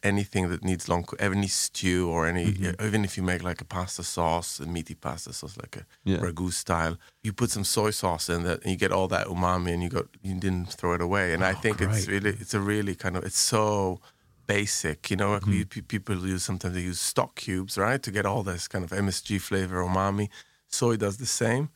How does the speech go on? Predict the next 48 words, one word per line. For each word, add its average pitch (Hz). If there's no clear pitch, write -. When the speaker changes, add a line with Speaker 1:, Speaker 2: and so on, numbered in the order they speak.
Speaker 2:
Yeah. 92
Speaker 1:
Then 110
you 110
just 110
throw 98
it 98
in 92
there 98
and 92
you'll, 90
uh, 104
you'll 107
get 101
the 98
flavor. 95
Speaker 2:
Great. 123
Speaker 3:
Oh, 104
amazing. 82
Speaker 2:
Well, 104
that's 104
what 107
I'll 123
do. 185
Speaker 3:
There 156
you 135
go. 151
Speaker 1:
Yeah. -
Speaker 2:
I'll -
Speaker 3:
Solved. 151
Speaker 2:
do 135
that, 147
report 143
Speaker 3:
Problem 160
Speaker 2:
back. 139
Speaker 3:
solved. 175
Speaker 2:
Yeah, 156
yeah. 160
This 151
is 131
great. 208
I 160
can't 208
wait 139
to -
cook 156
a 185
stew 214
now. 175